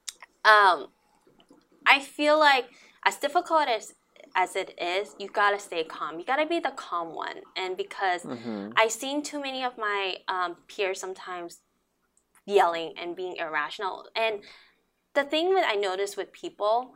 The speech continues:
Speaker 1: is when you start getting frustrated with someone as a production person, right? Like, let's take an
Speaker 2: Mm-hmm.
Speaker 1: example. Like,
Speaker 2: Mm-hmm.
Speaker 1: um, let's say my line producer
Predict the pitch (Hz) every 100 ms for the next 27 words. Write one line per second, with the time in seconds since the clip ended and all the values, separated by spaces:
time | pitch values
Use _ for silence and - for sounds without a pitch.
0 | - 196 185 190 196 196 180 180 208 311
1 | 311 311 320 320 311 302 311 311 320 320
2 | 311 302 302 302 294 190 - - 165 160
3 | 170 - 156 - 160 160 185 - 170 165
4 | - 180 - - - 214 190 180 - 165
5 | 170 180 175 165 - 190 190 - 185 180
6 | 170 165 - _ _ 196 196 214 196 170
7 | 170 - 165 - 151 - -